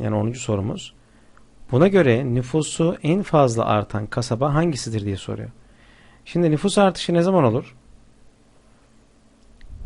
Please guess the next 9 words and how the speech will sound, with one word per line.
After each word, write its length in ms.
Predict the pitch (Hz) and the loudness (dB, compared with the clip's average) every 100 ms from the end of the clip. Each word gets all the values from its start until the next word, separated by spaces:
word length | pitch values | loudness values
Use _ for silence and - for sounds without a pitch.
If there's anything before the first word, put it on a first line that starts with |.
| - - - - 113 | -12 -12 -14 -14 -2
Doğanlar 840 | 120 127 131 135 143 180 - - - - - - - - - _ _ _ _ _ _ _ - | 4 6 6 4 4 4 0 -14 -18 -18 -18 -20 -20 -20 -20 _ _ _ _ _ _ _ 0
ve 160 | 123 113 - | 2 2 -2
kasabaya 540 | - 113 165 175 170 | -6 0 2 4 4
göç 240 | 127 120 123 | 4 2 2
edenlerin 540 | 110 107 101 101 95 - | 2 2 0 -4 -6 -4
toplamı 600 | 151 - 135 107 95 139 - - _ _ _ - _ _ _ _ _ _ - | -4 -2 0 0 -2 -6 -14 -20 _ _ _ -20 _ _ _ _ _ _ -6
kasabadan 640 | 120 - 180 202 196 190 | -4 2 4 4 4 2
göç 180 | 160 151 | 0 0
edenlerle 640 | 151 151 147 160 180 131 | 2 4 4 4 4 2